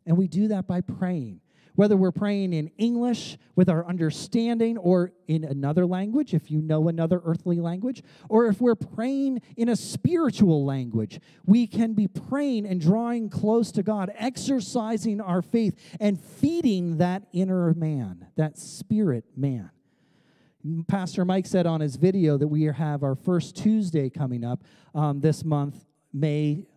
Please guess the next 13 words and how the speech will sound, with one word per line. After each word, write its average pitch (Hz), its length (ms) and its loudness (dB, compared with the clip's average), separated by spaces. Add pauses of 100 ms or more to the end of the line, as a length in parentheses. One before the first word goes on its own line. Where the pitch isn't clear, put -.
uh, 131 300 -2
second, 127 540 -6 (360)
at 165 180 -2
seven 208 260 0
o'clock. 233 300 -2
And 185 100 0
so 208 60 10
I 208 40 4
wanna 240 140 0
encourage 254 340 4
you, 190 80 2
come 254 220 0
out. 277 360 -2